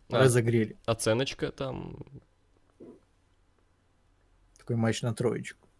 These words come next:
Speaker 1: М, ну, для
Speaker 2: М.
Speaker 1: киков это сильно. Так, а первый матч основного шоу, да, <laughs> собственно, матч за И К. Дин Эмбрус против, э, Миза, что сразу удивило. Я щас, типа,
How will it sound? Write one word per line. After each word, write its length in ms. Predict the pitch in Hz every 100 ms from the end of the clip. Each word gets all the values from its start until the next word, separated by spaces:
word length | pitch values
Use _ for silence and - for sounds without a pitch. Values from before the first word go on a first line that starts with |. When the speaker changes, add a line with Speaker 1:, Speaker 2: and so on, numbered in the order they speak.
| _
Speaker 1:
М, 520 | 110 107 147 165 90 98 - - -
ну, 240 | - 113
для 120 | 120 135
Speaker 2:
М. 120 | 113
Speaker 1:
киков 300 | 139 156 -
это 300 | - 165 175
сильно. 520 | - 160 127 131 147 - _ - - - - - _ _ _ _ _ _
Так, 380 | 117 85 - -
а 320 | 101 101 101 101
первый 220 | 160 147
матч 160 | 139 -
основного 440 | - 123 175 190
шоу, 440 | - 156 156 147
да, 280 | 110 123 131 156
<laughs> 40 | -
собственно, 480 | - 139 - 143 143
матч 240 | 143 147
за 140 | 117 117
И 100 | 110
К. 300 | - 143 311 - - - -
Дин 260 | 131 123 131
Эмбрус 380 | 175 165 160
против, 400 | - 123 - 120 -
э, 160 | - 110
Миза, 540 | 113 110 92 90 85 - _
что 540 | - - - 117 101 95
сразу 400 | - - 117 101
удивило. 420 | 107 107 110 165 165
Я 220 | 120 131
щас, 240 | 147 131
типа, 320 | - - 127